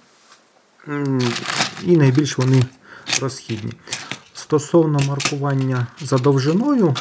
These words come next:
ну, наступний китаєць, це Exceldent. В принципі, теж моя улюблена фірма, це теж Китай. Ну, може, в деякійсь мірі це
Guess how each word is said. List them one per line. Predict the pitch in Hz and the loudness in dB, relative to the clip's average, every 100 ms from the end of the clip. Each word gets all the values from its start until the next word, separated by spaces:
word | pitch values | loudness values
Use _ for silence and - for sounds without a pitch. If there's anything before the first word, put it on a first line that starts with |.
| - | 2
ну, | 247 | 4
наступний | 147 - - - 117 | 4 2 -6 -6 -6
китаєць, | - - 285 202 - - - - | -8 -4 -4 -2 -6 -12 -20 -14
це | - 147 127 | -2 0 0
Exceldent. | - - 190 202 233 269 247 - - - - - - | -2 -4 -4 -2 0 2 0 -4 -16 -20 -20 -20 -2
В | |
принципі, | 143 - 131 131 | -2 -2 -2 0
теж | 123 113 | 2 2
моя | 117 117 | 2 2
улюблена | 117 120 120 139 160 | 2 2 0 0 -2
фірма, | 165 240 233 180 165 - | -2 -2 2 0 0 -8
це | - | -8
теж | - 123 | -2 -2
Китай. | - 180 180 285 269 190 - _ - | -2 -6 -2 0 2 0 -4 _ -6
Ну, | 269 | -2
може, | 165 156 | 0 0
в | 139 | 0
деякійсь | 135 131 123 127 - - - - - - 135 | 2 2 0 -8 -12 -10 -12 -14 -20 -6 0
мірі | 131 123 | 2 2
це | - - 123 | -2 -4 -6